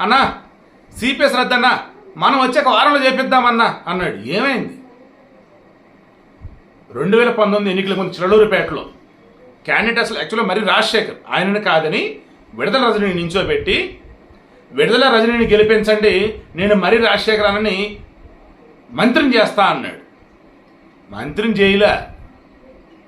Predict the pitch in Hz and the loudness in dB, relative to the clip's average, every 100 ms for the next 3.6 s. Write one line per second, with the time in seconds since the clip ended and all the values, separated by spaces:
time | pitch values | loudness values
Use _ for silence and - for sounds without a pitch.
0 | _ - - - 139 170 247 269 - - | _ -20 -20 -14 -8 0 2 2 -2 -12
1 | - - - _ - - - _ - 139 | -20 -20 -20 _ -20 -20 -20 _ -6 -2
2 | 208 262 240 220 135 - - - _ - | 0 2 2 0 -2 -8 -20 -20 _ -2
3 | 202 247 262 254 233 240 | 2 2 0 -2 -2 0